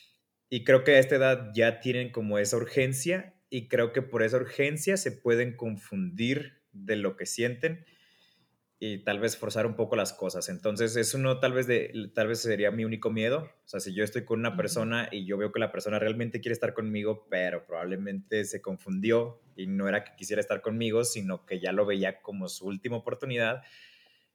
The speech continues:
Speaker 1: pues,
Speaker 2: Mm.
Speaker 1: y luego que se dé cuenta de eso. Yo creo que para mí ese es el único, el único temor. Ahorita que lo mencionaste, la verdad, nunca lo había considerado, pero ese es mi único temor, eh, ahorita después de los treinta, porque
Speaker 2: Sí, está
Speaker 1: como,
Speaker 2: interesante.
Speaker 1: como hombre, realmente,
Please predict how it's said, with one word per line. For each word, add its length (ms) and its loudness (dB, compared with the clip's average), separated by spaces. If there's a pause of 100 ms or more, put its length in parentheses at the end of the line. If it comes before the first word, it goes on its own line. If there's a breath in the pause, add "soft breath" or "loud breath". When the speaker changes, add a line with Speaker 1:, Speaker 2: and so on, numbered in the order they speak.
(300)
Speaker 1:
pues, 640 -4
Speaker 2:
Mm. 220 -20
Speaker 1:
y 60 -8
luego 200 4
que 80 -2
se 100 2
dé 140 0
cuenta 260 2
de 80 6
eso. 140 0
Yo 180 0
creo 140 2
que 80 2
para 220 2
mí 220 0
ese 320 2
es 120 -4
el 80 0
único, 440 -4
el 120 -4
único 380 -6
temor. 560 -2
Ahorita 280 -2
que 60 -2
lo 60 0
mencionaste, 540 -4
la 60 0
verdad, 140 0
nunca 280 -2
lo 80 2
había 140 2
considerado, 560 -2
pero 260 -2
ese 160 -2
es 80 -8
mi 80 -4
único 260 -6
temor, 420 -4 (260)
eh, 440 0 (460)
ahorita 260 0
después 200 -2
de 60 -2
los 140 -2
treinta, 440 -8
porque 380 -4 (340 loud breath)
Speaker 2:
Sí, 420 -6
está 100 -2
Speaker 1:
como, 100 -2
Speaker 2:
interesante. 560 2
Speaker 1:
como 320 0
hombre, 340 6
realmente, 920 0